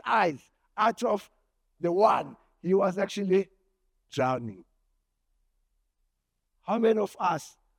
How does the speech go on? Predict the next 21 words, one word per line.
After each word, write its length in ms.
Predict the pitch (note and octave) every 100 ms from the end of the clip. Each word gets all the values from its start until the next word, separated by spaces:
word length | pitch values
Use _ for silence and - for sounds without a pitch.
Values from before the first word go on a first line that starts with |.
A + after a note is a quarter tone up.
| _ _
since 420 | - - A3+ F#3
we 80 | D#3
shift 400 | - - G#3+ -
our 280 | F#3+ E3+ E3+ G#3+
eyes 420 | E3+ D3+ A2+ - _ _ _ _ _ _ _ _ _ _ _ _ _ _ _ _ _ _ _ _
from 380 | - F#3+ F#3+ F3
the 140 | D#3
Lord, 360 | F3+ E3 C3+ - - _ _ _
and 160 | D3 C#3
then 160 | D#3+ D3
we 120 | F3+
end 180 | D3+ C#3
up 180 | A#2+ -
drowning? 480 | A2+ A#2 A2 F#2 _ _ _ _ _ _ _ _ _ _ _ _ _ _ _ _ _ _ _ _ _ _ _ _ _ _ -
Church, 420 | F#3 F3+ - - _ _ _ _ _ _ -
let's 220 | D#3+ -
fix 420 | - F#3 F#3 -
our 300 | E3+ C#3+ C#3+ -
eyes 460 | D3 C#3 B2+ - _ _
in 180 | C3 A2+
Jesus. 580 | A2+ A2 F2+ E2 -